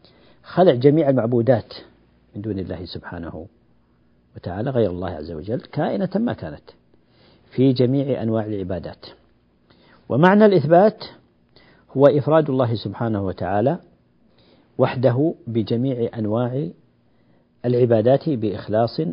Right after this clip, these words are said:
على الوجه الذي شرعه الله تعالى على ألسنة رسله صلوات الله وسلامه عليهم. وعليه كما تقدم،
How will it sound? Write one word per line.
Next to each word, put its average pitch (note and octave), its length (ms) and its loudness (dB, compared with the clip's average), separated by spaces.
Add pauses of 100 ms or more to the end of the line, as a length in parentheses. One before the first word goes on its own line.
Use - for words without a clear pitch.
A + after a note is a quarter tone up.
(120)
على G#2 180 -2
الوجه G#2+ 360 -2
الذي G2+ 260 -2
شرعه G2 360 -6
الله F#2 220 -6
تعالى G2+ 320 -8
على G2 360 -6 (800)
ألسنة A#2 640 -2 (200)
رسله F#2+ 540 -6 (100)
صلوات F#2 320 -8
الله F2+ 440 -8 (580)
وسلامه F#2 680 -4 (260)
عليهم. G#2+ 380 -8 (1500)
وعليه F3 580 8 (1200)
كما F3 200 4
تقدم، G2+ 520 -4